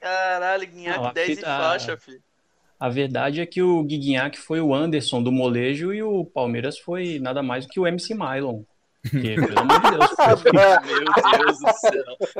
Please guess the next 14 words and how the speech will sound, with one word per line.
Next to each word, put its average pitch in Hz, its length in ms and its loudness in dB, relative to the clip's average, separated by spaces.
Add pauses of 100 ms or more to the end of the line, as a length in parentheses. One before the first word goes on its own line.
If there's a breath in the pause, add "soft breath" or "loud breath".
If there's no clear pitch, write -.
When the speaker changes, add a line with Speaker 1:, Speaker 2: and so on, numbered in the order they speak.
(200)
Speaker 1:
Meu 202 220 8
Deus 147 260 0
do 170 120 0
céu. - 220 -10
Speaker 2:
O 131 120 -8
Speaker 1:
Perdeu 143 220 2
Speaker 2:
Guignac 165 440 -2
meteu 185 540 -2 (100)
Speaker 1:
completamente 151 920 0
Speaker 2:
o 175 40 -8
Guignac, 156 80 -8
Speaker 1:
a 127 100 -4
mão. 113 160 -14
Speaker 2:
é, 117 240 -4